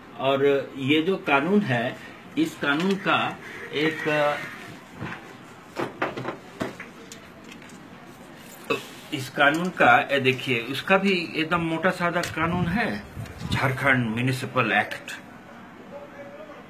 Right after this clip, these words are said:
तो लोग कहते हैं तो कानून तो बना ही हुआ है, फिर ऐसी बात आप क्यों करते हैं? वो भी दो हज़ार ग्यारह ईस्वी में बना हुआ है।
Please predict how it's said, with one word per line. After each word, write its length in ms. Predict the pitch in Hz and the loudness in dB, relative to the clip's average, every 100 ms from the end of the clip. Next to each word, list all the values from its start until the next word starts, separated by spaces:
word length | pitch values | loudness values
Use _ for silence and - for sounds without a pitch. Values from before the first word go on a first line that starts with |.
| - - - | -20 -18 -12
तो 60 | |
लोग 240 | 87 90 - | -6 -6 -2
कहते 240 | 104 - | -4 -2
हैं 80 | 127 | -2
तो 100 | 139 | -2
कानून 340 | 127 127 139 | -2 0 0
तो 100 | 139 | 0
बना 180 | 147 170 | 2 2
ही 120 | 247 | 2
हुआ 180 | 302 285 | 2 0
है, 80 | 254 220 - - - - - - - - | -2 -8 -16 -18 -20 -20 -20 -18 -18 -8
फिर 160 | - 190 | 2 6
ऐसी 280 | 143 131 131 | 6 4 2
बात 280 | 117 110 107 | 2 4 4
आप 180 | 104 - | 2 -2
क्यों 100 | 104 | -6
करते 340 | 101 95 - | -4 -6 -6
हैं? 80 | 98 | -4
वो 60 | 107 | -2
भी 300 | 120 127 - - - - | 2 2 2 -8 -16 -4
दो 120 | 123 | 0
हज़ार 380 | 113 110 117 110 | 2 6 8 8
ग्यारह 280 | 98 107 110 | 6 6 6
ईस्वी 320 | 104 - 110 | 4 -2 -4
में 180 | 110 101 | -2 -2
बना 180 | 101 98 | -2 -4
हुआ 240 | 92 92 | -4 -6
है। 260 | 90 92 | -6 -8